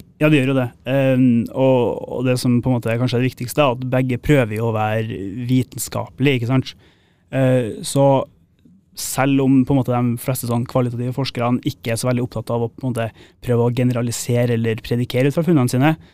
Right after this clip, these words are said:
så er det jo ofte sett så på som en styrke da, om, om så det er bare på grunn av nytteverdien i det, at, eh, resultatene gjelder i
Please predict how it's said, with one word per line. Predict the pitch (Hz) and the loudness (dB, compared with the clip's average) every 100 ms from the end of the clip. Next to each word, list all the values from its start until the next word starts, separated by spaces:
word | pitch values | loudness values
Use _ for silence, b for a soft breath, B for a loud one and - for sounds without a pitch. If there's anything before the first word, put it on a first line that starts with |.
| b b _ | b b _
så | - - 120 | -2 0 2
er | 104 | 2
det | 113 | 0
jo | - | -2
ofte | 156 - - 113 | -4 -6 -8 -6
sett | - 107 | -4 -6
så | - 107 | -6 -8
på | - 120 | -8 -2
som | 123 | -2
en | |
styrke | - 135 123 120 | 0 0 0 0
da, | 120 117 - 120 | 2 0 -2 -2
om, | 117 110 110 92 82 - | 0 0 -2 -6 -6 0
om | 139 | 2
så | - | 4
det | 139 | 4
er | 139 | 4
bare | 131 | 2
på | 123 | 2
grunn | 127 | 2
av | 131 | 2
nytteverdien | 139 135 - 113 113 120 | 2 2 0 0 2 4
i | 147 123 | 4 2
det, | - - | -2 -8
at, | 123 - 123 | -10 -6 -4
eh, | 120 | -2
resultatene | 123 - 123 117 110 - 120 117 | -4 -6 -6 -6 -6 -2 -2 0
gjelder | 113 90 | -4 -4
i | 113 | -6